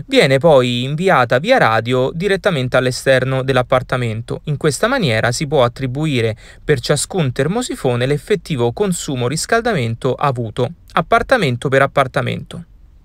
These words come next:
Questo consumo viene infine parametrizzato per le caratteristiche termotecniche di ciascun calorifero presente nell'appartamento.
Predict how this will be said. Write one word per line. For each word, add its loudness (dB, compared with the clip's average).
Questo 2
consumo 2
viene 2
infine 0
parametrizzato 2
per 2
le 2
caratteristiche 0
termotecniche 0
di -4
ciascun -2
calorifero 0
presente -2
nell'appartamento. -4